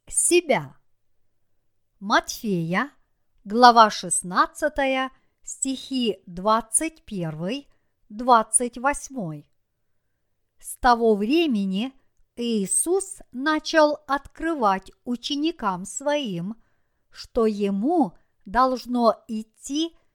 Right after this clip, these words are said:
в Иерусалим и много пострадать от старейшин и первосвященников и книжников, и быть убиту, и в третий день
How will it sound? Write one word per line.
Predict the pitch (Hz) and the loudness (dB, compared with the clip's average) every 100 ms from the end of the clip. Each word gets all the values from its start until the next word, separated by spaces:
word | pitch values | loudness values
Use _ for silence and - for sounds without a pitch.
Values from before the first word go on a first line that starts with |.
| _ | _
в | 208 226 | -8 0
Иерусалим | 285 302 311 339 - - 381 233 175 208 - _ _ _ _ _ | 2 2 0 -2 0 0 0 -2 -8 -10 -14 _ _ _ _ _
и | 285 | -4
много | 302 302 277 247 254 | -2 2 4 6 2
пострадать | 254 285 - - 339 247 175 175 - _ _ _ _ - | 4 0 -2 0 0 2 -4 -6 -12 _ _ _ _ -2
от | 247 - | -2 -2
старейшин | - - 330 294 185 175 - 247 269 - - | -10 0 0 0 -6 -8 -8 -4 -6 -8 -8
и | 262 | -8
первосвященников | 262 285 277 294 294 311 320 - 226 180 175 190 226 262 - _ _ _ _ _ | -2 0 2 -2 -2 -4 -4 -4 -4 -4 -4 -6 -2 -2 -2 _ _ _ _ _
и | 269 254 | -4 -4
книжников, | - 262 277 339 226 185 180 175 185 240 _ _ _ _ _ _ _ _ | -2 -2 2 2 0 -2 -6 -4 -4 -6 _ _ _ _ _ _ _ _
и | 262 254 | -2 -2
быть | 190 254 269 262 - - | 0 0 -2 -4 -12 -12
убиту, | 269 240 190 202 302 302 196 175 226 _ _ _ _ - | -6 -6 -4 -4 -4 -4 -6 -4 -4 _ _ _ _ -8
и | 277 | -6
в | 277 | -6
третий | - 262 262 226 - 226 | -8 -4 -4 -4 -6 -8
день | 190 185 302 349 370 | -8 -6 -2 -2 -6